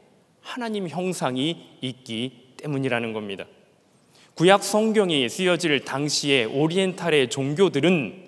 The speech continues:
왕만이 하나님의 형상대로 창조되었다, 왕만이 하나님의 형상을 가지고 있다라고 하는 고대 문헌의 기록들이 참 많이 있습니다. 그런데 성경은 모든 사람이 하나님의 형상대로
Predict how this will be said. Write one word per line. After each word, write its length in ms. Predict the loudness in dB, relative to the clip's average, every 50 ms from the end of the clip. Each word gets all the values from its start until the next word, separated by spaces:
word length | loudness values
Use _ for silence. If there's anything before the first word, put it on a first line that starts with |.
| -20 -20 _ _ _ _ _ _ _ _ _ _ _
왕만이 880 | 2 6 8 8 8 8 6 4 6 6 6 6 6 6 4 4 2 2 -2 -10 -16 -14
하나님의 600 | -8 -6 -2 -2 0 0 0 0 0 0 -2 -2
형상대로 680 | -2 -2 -4 -2 -2 -2 -2 -2 -2 -2 0 0 -2
창조되었다, 1300 | -2 -4 -6 -4 -4 0 2 2 2 4 4 2 2 2 4 6 6 6 6 4 0 -6 -16 -18 -14 -4
왕만이 640 | 4 8 8 8 8 6 6 6 6 6 8 4 4
하나님의 420 | 4 4 4 4 4 2 2 0
형상을 400 | 0 0 0 0 2 2 2 2
가지고 400 | 0 2 0 0 0 2 2 2
있다라고 540 | 2 2 4 4 4 6 6 4 2 4 2
하는 260 | 2 2 2 0 -2 -2 -6 -16 -6 0
고대 360 | 0 2 4 6 4 4 4
문헌의 400 | 2 0 0 0 0 0 0 -2
기록들이 520 | -2 -2 -2 -2 -2 -2 -2 -4 -4 -4 -4
참 220 | -4 -6 -6 -6
많이 340 | -4 0 0 0 0 -2 -4
있습니다. 400 | -6 -8 -8 -8 -8 -4 -4 -4 -2
그런데 1040 | 2 4 4 4 4 6 8 10 10 10 8 4 0 -8 -14 -16 -18 -20 -20 -20 -18
성경은 840 | -12 -12 2 6 6 8 8 6 6 6 6 6 6 4 4 2 0 -4 -8 -16 -20 -20 -20 -14
모든 680 | _ 10 12 12 12 12 12 10 8 8 6 6 6 4
사람이 640 | 2 -2 0 4 4 4 4 4 0 -2 -4 -6 -10 -14 -20 -20 -20 _
하나님의 720 | -14 -8 -4 0 0 2 2 0 0 0 0 -2 -2 -4 -8
형상대로 920 | -12 -10 -8 -6 -4 -4 -4 -2 -2 -4 -2 -2 0 2 4 4 4 2